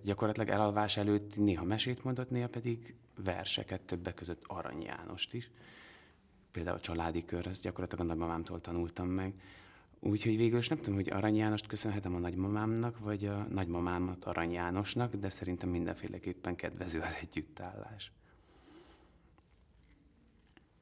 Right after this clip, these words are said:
Ja, és hát az első sorozatélményem is Arany János, ugyanis a, a Toldi volt a, az a trilógia, ami,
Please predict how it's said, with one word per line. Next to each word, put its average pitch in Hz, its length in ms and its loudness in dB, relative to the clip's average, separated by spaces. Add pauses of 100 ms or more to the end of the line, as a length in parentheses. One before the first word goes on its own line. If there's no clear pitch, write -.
(500)
Ja, 107 220 6
és 117 140 4
hát 117 140 0
az 117 100 4
első 92 260 2
sorozatélményem 82 1040 2
is - 300 0 (100)
Arany 87 300 0
János, 87 400 2
ugyanis 95 320 2
a, 98 260 2 (100)
a 95 160 -6
Toldi 87 360 0
volt 85 360 -2
a, 90 120 -4 (300)
az - 140 -4
a - 100 2
trilógia, 90 760 0 (680)
ami, 90 800 6